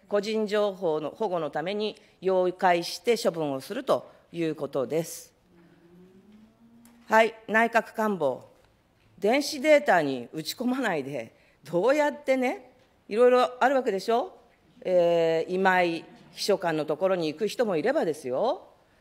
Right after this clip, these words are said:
えー、総理夫人、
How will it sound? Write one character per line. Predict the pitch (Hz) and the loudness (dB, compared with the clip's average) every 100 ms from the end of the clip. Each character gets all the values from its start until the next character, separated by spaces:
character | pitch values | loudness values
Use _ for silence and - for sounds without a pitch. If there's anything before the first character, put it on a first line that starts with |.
| _ _ _ _ _ _ _ _ _ | _ _ _ _ _ _ _ _ _
え | 156 156 143 - - - | -6 -4 -4 -8 -20 -20
ー、 | _ _ _ _ | _ _ _ _
総 | - 202 190 | -2 0 2
理 | 170 | 0
夫 | 202 | -4
人、 | 190 202 139 | -4 -2 -4